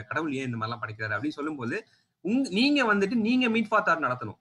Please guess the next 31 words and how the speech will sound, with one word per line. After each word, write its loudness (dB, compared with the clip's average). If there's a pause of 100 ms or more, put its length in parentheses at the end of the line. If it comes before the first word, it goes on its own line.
Like -2
Meet 0
for 2
தாட்ங்கிறது 0
அஜீஸ் 2
நடத்துறாரு, 2
ஒரு 0
session, -4
Let's -2
Talk 4
Let's -6
Connectல -6
ஒரு 0
session -4
அப்படின்றது -4
கிடையவே -4
கிடையாது. -6 (500)
அது 4
ஒரு 2
feeling. 0 (520)
எப்படி 2
மார்க்சிசம் 2 (100)
அப்படிங்கிறது -2
ஒரு 2
ஃபீலிங்கோ, -2
கம்யூனிசம்ங்கிறது -4
ஒரு -4
ஃபீலிங், -4 (380)
நம்ம 0
வந்து -2
கட்சி, -2